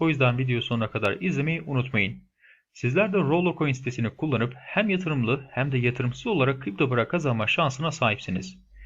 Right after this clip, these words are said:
Hesap oluşturmak isterseniz linki açıklama kısmında olacaktır. Tıkladıktan sonra karşınıza böyle bir tane ekran gelecek.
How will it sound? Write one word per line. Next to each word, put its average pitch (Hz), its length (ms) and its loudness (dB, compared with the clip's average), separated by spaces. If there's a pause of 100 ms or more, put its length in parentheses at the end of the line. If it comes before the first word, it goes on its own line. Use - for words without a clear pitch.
(220)
Hesap 120 380 -2
oluşturmak 131 440 0
isterseniz 117 600 0
linki 160 300 0
açıklama 117 440 -2
kısmında 123 380 -2
olacaktır. 117 680 -2 (440)
Tıkladıktan 170 440 -2
sonra 117 260 0
karşınıza 123 560 0
böyle 135 200 0
bir - 40 -8
tane 113 320 -2
ekran 135 400 0
gelecek. 95 520 -2